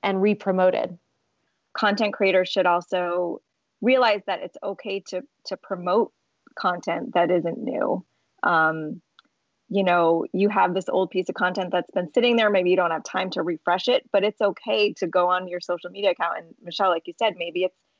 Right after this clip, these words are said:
Speaker 2: something about colon cancer that you've had forever. Um, and there might be some hesitance to put it out there as, like, "Oh, we have this colon cancer, um, infographic," or whatever.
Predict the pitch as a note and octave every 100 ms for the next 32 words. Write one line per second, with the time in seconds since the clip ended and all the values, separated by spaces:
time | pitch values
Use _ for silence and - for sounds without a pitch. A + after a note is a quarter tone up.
0 | _ _ _ A#3 A3 A3+ G#3+ - G#3 A3
1 | A3 F#3+ F#3+ F3+ G3 G3 - F3 G3 E3+
2 | - - _ _ - F#3 F3 E3+ E3+ E3
3 | - _ _ _ _ _ G3+ G3 F#3 C3+
4 | - _ _ _ - A3 G#3+ G#3+ A3 A#3+
5 | - G#3 G#3 G3+ G#3+ G3+ F3+ F3+ _ -
6 | F#3+ F3+ F3+ F3 E3+ _ _ _ _ _
7 | A#3+ G#3+ F#3+ F#3+ G3 F#3 F3 F3 F3+ -
8 | G3 F#3+ F3+ F3 E3+ F3 - F3+ F3+ F3
9 | F3 F3 E3 E3+ E3 D#3+ D#3+ - D#3+ D#3
10 | D#3+ D#3+ - _ A#3 A#3+ F#3 E3 E3+ D#3+
11 | - D#3 E3 E3+ G#3+ A3+ E3 E3